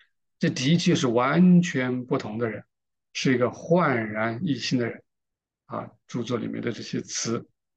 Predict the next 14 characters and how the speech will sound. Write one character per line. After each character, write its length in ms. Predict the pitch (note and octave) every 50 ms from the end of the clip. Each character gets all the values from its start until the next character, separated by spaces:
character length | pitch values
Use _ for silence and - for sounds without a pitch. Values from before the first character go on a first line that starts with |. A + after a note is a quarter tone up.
| _ -
形 260 | - - - - A2+
容 140 | A#2 A#2 A2+
得 100 | A2+ A2+
非 240 | - - E3 D#3+
常 160 | D3 C3 C3 B2+
的 80 | B2+
美 140 | B2 B2 B2
妙。 320 | F#3+ E3 - - - - _ _ _ _ _ _ _ _ _ _ _ _ _ _ _ _ _ _ _ _ _ _ _ _ _ -
那 100 | - F3+
好， 400 | D#3 - C3 D3+ - - - _ _ _ _ _ _ _ _ _ -
那 440 | E3+ F3+ F3 D#3 D3 C3+ C3 B2+ B2
我 180 | B2 A#2+ A#2+
们 120 | B2 C3+ C3+
说 400 | - - D#3 D3+ D3+ - -